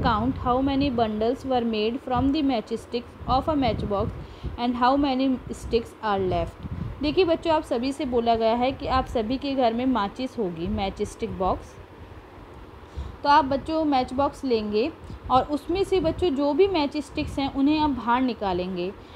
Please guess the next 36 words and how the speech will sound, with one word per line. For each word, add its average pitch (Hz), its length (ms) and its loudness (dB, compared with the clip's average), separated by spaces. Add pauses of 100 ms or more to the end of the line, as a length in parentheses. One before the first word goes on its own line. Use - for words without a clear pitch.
(200)
अब 262 200 4
बच्चों 302 300 2
आपको 285 460 0
ten 302 320 0
ten 339 260 2 (140)
count 285 340 2
करके 254 280 -2
और 285 120 2
उनका 285 260 2
bundle 233 420 2
बनाना 208 480 0
है। 277 220 0
ए, 233 260 4 (100)
टेन 240 240 0
टेन 240 200 0
के 277 120 -2
कितने 285 400 -2
bundles 233 460 0
आप 208 120 2
बनाते 190 480 -2
हैं? 185 220 -4 (380)
तो 311 60 2
like 311 260 4
बच्चों 339 240 0
मेरे 285 360 2
जो 330 120 0
match, 294 420 -2 (120)
मैच 262 280 0
बॉक्स 285 300 0
है 311 80 4
उसमें 302 220 -2
forty 294 380 0
seven 285 680 0 (180)
match 240 280 -2
sticks - 420 -8
हैं। 170 180 -6